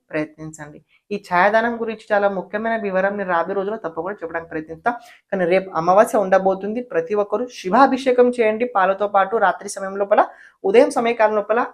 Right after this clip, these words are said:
ఈ హనుమంతుని శరణంలో నేను చెప్పిన శివునికి ధార లోపల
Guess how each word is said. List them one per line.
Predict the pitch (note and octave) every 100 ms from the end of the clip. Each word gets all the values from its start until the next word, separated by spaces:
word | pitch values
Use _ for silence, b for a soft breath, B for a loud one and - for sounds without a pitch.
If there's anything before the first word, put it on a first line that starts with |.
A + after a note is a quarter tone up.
| _
ఈ | F#3
హనుమంతుని | F3+ G3+ A3 A#3 G3
శరణంలో | F3 F3+ G3+ D4+ b b b -
నేను | G3+ G3+
చెప్పిన | G3 A#3+ B3+ -
శివునికి | A3 A3+ A#3 B3 B3+ _ _ _
ధార | E3+ E3 F3+ A3 A3+
లోపల | F#3+ G3